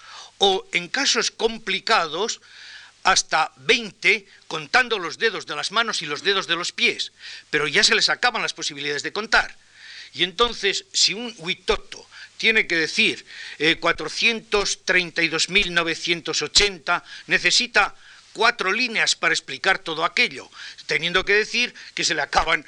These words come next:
los veinte dedos, que vuelve otra vez con los veinte dedos, que los veinte dedos lo repite,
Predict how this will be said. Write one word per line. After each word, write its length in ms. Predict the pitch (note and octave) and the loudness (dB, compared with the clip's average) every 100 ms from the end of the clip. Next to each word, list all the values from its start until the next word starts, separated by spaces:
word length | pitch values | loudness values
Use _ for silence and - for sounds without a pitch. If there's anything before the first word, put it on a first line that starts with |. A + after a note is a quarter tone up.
| - - | -14 -6
los 280 | D#3 D3+ | -2 0
veinte 360 | D3 G3+ G3 A3 | 2 2 2 2
dedos, 340 | A#3+ A3 A3+ | 2 2 -2
que 160 | - D#3+ | -8 -14
vuelve 260 | C3+ E3 D#3+ | -6 -6 -4
otra 160 | E3+ | 0
vez 120 | E3+ E3 | 0 0
con 140 | E3+ | -4
los 160 | E3 D3+ | -4 -4
veinte 300 | G3 G#3+ A#3 | -2 2 4
dedos, 300 | A#3 A3 - | 4 0 -4
que 120 | C#3+ | -10
los 100 | C3 | -10
veinte 240 | E3 D#3+ | -10 -6
dedos 220 | E3 E3+ | -4 -2
lo 80 | F#3 | 0
repite, 480 | G3+ A3+ A3+ A3+ | 2 2 0 -2